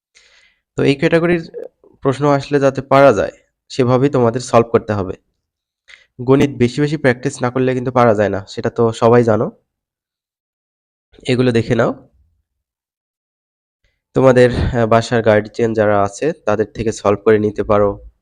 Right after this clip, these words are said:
টিচারদের থেকে সলভ করে নিতে পারো, যাতে প্র্যাকটিস করতে পারো। শুধুমাত্র প্র্যাকটিসের জন্য এই প্রশ্নগুলো দেখানো হয়ে থাকে। আশা করি বুঝে গিয়েছো, এক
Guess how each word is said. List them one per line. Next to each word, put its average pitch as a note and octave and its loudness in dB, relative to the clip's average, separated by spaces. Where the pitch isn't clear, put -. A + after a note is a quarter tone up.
টিচারদের G#2+ -6
থেকে G#2+ -6
সলভ G2+ -4
করে G#2+ 0
নিতে G#2 -4
পারো, G#2 -2
যাতে A#2 -2
প্র্যাকটিস A#2+ -4
করতে G#2+ -4
পারো। F#2+ -6
শুধুমাত্র F3+ 0
প্র্যাকটিসের D#3 -2
জন্য D3 -2
এই D3+ 2
প্রশ্নগুলো C3 0
দেখানো B2 0
হয়ে A#2+ 0
থাকে। - -6
আশা A#2+ -4
করি B2+ -2
বুঝে A#2+ 0
গিয়েছো, A#2+ -2
এক A#2 -6